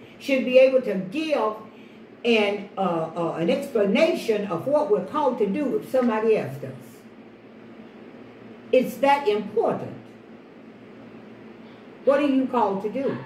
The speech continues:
Are you called to encourage and empower?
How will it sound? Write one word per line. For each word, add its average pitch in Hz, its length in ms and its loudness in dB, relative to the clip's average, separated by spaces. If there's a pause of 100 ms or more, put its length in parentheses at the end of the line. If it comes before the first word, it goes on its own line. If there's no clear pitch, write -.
(1300)
Are 233 120 6
you 247 160 4
called 220 340 0
to - 80 0
encourage 247 600 0
and 196 160 -2
empower? 226 600 -4